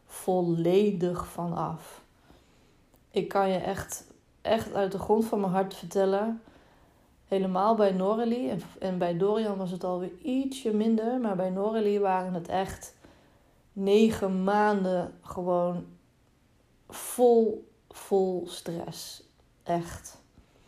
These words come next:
Dus we kregen inderdaad een goede uitslag van zo'n vlokkentest. En da-, toen heb ik daarna nog de hele tijd gedacht, "Ja, maar, ja, maar er kan dan nog, we-, toch nog weer zoveel mis zijn. Of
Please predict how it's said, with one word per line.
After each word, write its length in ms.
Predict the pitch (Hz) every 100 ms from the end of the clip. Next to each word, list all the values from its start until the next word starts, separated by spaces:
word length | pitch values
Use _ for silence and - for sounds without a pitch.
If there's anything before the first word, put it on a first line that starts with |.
| - _ _ _ _ _ _ _ _
Dus 140 | 190 175
we 100 | 196
kregen 300 | 208 208 208
inderdaad 380 | 190 196 190
een 60 | 175
goede 280 | - 233 226
uitslag 540 | 208 220 - 202 202
van 140 | - 185
zo'n 160 | 196
vlokkentest. 920 | 185 226 226 220 220 208 208 - - -
En 400 | 190 185 180 170
da-, 320 | 170 180 - 170
toen 180 | 196
heb 180 | 190 175
ik 180 | 175 -
daarna 420 | 185 180 185 180
nog 340 | 185 202 208 185
de 80 | 190
hele 280 | 190 196
tijd 280 | 190 180 175
gedacht, 500 | - 170 180 160 -
"Ja, 440 | 175 170 170 180 175
maar, 520 | 170 165 180 165 160 _ _ _ _ _ _ _ _ _ -
ja, 360 | 170 175 185
maar 140 | 180 170
er 80 |
kan 220 | 170 180 185
dan 160 | 185
nog, 220 | 190 190
we-, 320 | - 175 175 -
toch 260 | 233 233
nog 260 | 226 208 202
weer 300 | 202 202 202
zoveel 640 | 202 214 226 208 208 208
mis 320 | 202 220 -
zijn. 380 | - 180 175 180
Of 180 | 180